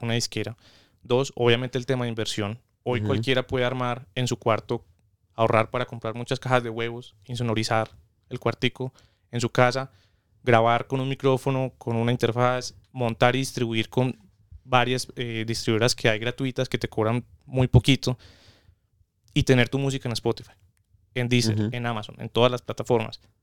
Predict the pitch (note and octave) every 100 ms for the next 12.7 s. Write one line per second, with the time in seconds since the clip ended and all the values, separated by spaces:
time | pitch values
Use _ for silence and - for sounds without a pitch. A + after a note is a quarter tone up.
0 | _ _ _ _ _ _ _ - B2 A#2+
1 | A2+ - _ _ _ _ _ _ - A2
2 | A2 C3 B2 - B2+ A2+ - B2 A2 _
3 | _ - B2+ C#3+ D3+ C#3+ B2 A#2+ B2 C#3
4 | D3 D3 D3 B2+ B2 A#2 - C3 - C3+
5 | C#3 B2+ B2 - A#2+ - A#2+ C3 C3 B2+
6 | C3 _ _ B2 B2 A#2 A2+ A#2 A2+ A#2
7 | - - _ _ - B2+ A#2+ A#2+ A#2 A#2
8 | A2+ A#2+ A#2+ - A#2 A2 _ _ _ _
9 | _ - B2 B2 C3+ C#3 - C#3+ C3+ A#2
10 | A2+ - A2+ A2 - _ - A2 F#2+ _
11 | _ _ _ - C3+ C3+ - C#3 C#3+ C#3
12 | B2+ A2 A2+ A2+ A2 B2+ -